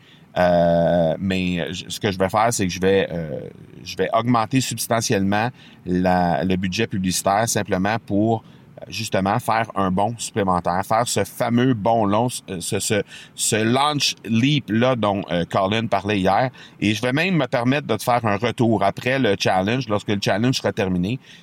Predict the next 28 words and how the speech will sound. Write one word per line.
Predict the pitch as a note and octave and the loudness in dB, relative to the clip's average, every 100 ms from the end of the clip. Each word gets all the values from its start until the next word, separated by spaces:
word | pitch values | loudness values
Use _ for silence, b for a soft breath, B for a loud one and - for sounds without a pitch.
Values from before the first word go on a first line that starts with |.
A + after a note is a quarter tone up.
| B | B
ben, | F#2+ | -4
je | G#2 | -2
vais | |
te | G2+ | 0
faire | C3 B2 | 0 0
un | A2 | -2
retour | G2+ G#2 B2 A#2+ | -2 0 2 0
sur | A#2 F#2 | 0 -2
ça | - A2+ | -2 -2
pour | G2+ F2 | -2 -4
te, | G2+ F#2 F2+ E2+ | 0 2 2 0
t'indiquer | - G2 F#2 - C3 | -2 -2 -2 -2 -2
un | A#2+ | -2
peu | E2+ A2+ C#3 B B B | 0 0 0 B B B
ce | - | -4
que | A2+ | -2
j'aurai | G#2 A2+ G#2 D3 | 0 0 0 0
appris | B2 - - E3 - | 0 -2 -4 -4 0
et | A2+ | -2
ce | - | -2
qu'on | A#2+ A2+ A#2 G#2 F#2+ | 0 0 2 0 -2
pourra | G#2 G#2+ B2 - | -2 0 0 2
avoir | G2 F#2+ G#2+ | 0 2 0
obtenu | - F#2+ - F#2+ A#2 | 0 -4 -2 0 0
comme | G#2+ F#2 | 0 0
résultat | F#2 F2 F2 D#2+ G#2 | 0 -2 -4 0 0
également, | F#2 E2+ E2 F2 F#2+ | 2 0 0 0 0
euh, | E2 D2+ | -2 -4